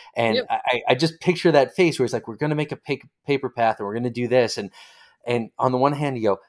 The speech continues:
Speaker 1: "Yeah, I get that. That makes sense." And on the other hand, "I don't wanna do that, man.
Speaker 2: Yeah.
Speaker 1: Leave me alone." Yeah.
Speaker 2: Yeah, exactly.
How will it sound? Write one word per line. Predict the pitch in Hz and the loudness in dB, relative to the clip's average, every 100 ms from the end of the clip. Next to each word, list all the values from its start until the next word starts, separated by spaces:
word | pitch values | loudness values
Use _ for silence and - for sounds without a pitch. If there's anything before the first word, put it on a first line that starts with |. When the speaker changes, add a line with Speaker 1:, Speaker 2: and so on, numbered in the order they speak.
| _ | _
Speaker 1:
"Yeah, | - 381 143 | 4 6 6
I | 180 | 4
get | 196 - | 0 0
that. | 117 | -2
That | 117 135 | -2 -2
makes | 135 - | -4 0
sense." | 160 127 | -2 0
And | 120 | -2
on | 123 | -2
the | 127 | 0
other | 131 123 | 0 -2
hand, | 110 87 - | -6 -10 -12
"I | - | -10
don't | 208 | -8
wanna | 190 180 | -6 -8
do | - 170 | -8 -8
that, | 185 - - | -8 -8 -12
man. | 165 - 165 | -14 -6 -6
Speaker 2:
Yeah. | - | -4
Speaker 1:
Leave | 151 | -2
me | 170 | 0
alone." | 175 190 156 127 - - | 0 0 0 -4 -10 -4
Yeah. | 131 98 | -2 -2
Speaker 2:
Yeah, | 165 123 - _ _ - | -4 -8 -12 _ _ -12
exactly. | 165 147 131 - 156 160 | -10 -6 -8 -8 -16 -18